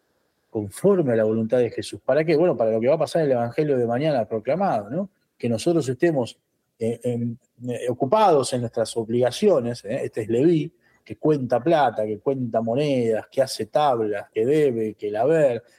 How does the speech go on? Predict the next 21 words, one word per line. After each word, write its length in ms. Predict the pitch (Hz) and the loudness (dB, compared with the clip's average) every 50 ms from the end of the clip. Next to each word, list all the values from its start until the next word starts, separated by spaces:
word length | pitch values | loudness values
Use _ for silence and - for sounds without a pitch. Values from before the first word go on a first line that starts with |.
| _ _ | _ _
y 100 | - 120 | -6 -4
piensa 380 | 127 147 160 165 156 - 131 113 | 0 2 0 2 2 0 -2 -2
con 180 | 117 117 113 110 | -2 -4 -2 0
cuánto 320 | 160 175 175 165 151 120 | 0 0 0 0 -4 -6
se 180 | - - 107 107 | -6 -4 -2 0
va 100 | 131 147 | 0 0
a 80 | 139 | 0
quedar, 500 | - - 123 151 160 139 117 104 104 104 - _ _ _ _ _ _ _ _ _ _ _ _ _ _ _ | 0 -2 0 0 2 2 0 -2 -4 -8 -12 _ _ _ _ _ _ _ _ _ _ _ _ _ _ _
¿eh? 220 | - 117 131 139 123 - _ _ _ - | -8 -6 -6 -6 -6 -8 _ _ _ -8
Y 120 | 151 123 | -4 -2
bus-, 260 | 135 160 170 160 - - - | 0 0 0 -2 -4 -8 -8
y 80 | 135 | -8
su 180 | - - 208 202 | -4 0 0 0
seguridad 880 | - - 156 139 135 131 127 127 131 156 165 151 135 123 113 110 - _ _ _ _ _ - | 2 2 0 0 2 2 2 2 4 4 4 4 4 2 0 -2 -6 _ _ _ _ _ -6
material, 840 | 113 123 123 120 - 117 117 143 175 175 156 139 123 110 110 110 _ _ _ _ _ | -4 -2 -2 -2 -2 -2 0 2 2 2 2 2 0 -2 -4 -8 _ _ _ _ _
¿eh? 240 | 117 120 127 127 127 - _ _ | -12 -10 -10 -10 -10 -14 _ _
Es 340 | - 123 - - - _ _ - | -10 -8 -6 -6 -8 _ _ -8
el 160 | 117 113 113 110 | -6 -4 -2 -2
dinero, 600 | 117 123 147 151 143 123 113 107 101 104 104 _ _ _ _ _ _ _ _ - | -2 -2 0 0 0 0 0 -2 -2 -4 -6 _ _ _ _ _ _ _ _ -6
el 240 | 120 113 113 110 | -4 -4 -4 -6
poder, 800 | 113 _ - 117 117 135 147 151 143 131 120 110 104 104 104 - | -6 _ -2 0 2 4 4 4 4 4 4 2 0 -2 -6 -10